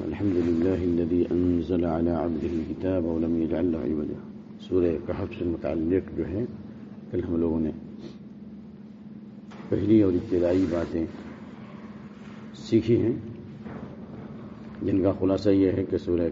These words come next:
کہف مدنی، مکی دور کے آخری مرحلے کی صورت ہے، جب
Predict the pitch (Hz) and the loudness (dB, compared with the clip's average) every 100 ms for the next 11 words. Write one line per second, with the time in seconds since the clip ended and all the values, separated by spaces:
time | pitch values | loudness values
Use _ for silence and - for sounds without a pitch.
0 | 95 82 107 - - - - - - - | -2 -4 -4 -6 -12 -14 -14 -14 -14 -14
1 | - - - - - - - - - - | -14 -14 -14 -16 -14 -14 -12 -12 -12 -4
2 | 85 98 90 110 117 - 98 101 - 101 | 0 2 6 8 8 4 2 0 0 -2
3 | 98 120 110 107 101 - 98 85 73 - | 2 4 6 6 4 2 2 2 -2 -8
4 | - - 87 - 110 117 95 82 90 92 | -12 -6 -4 0 6 6 6 2 2 2
5 | 98 87 - 87 85 80 - - - - | 2 0 2 2 2 -2 -6 -10 -12 -12
6 | - - - - 95 | -14 -14 -10 -2 0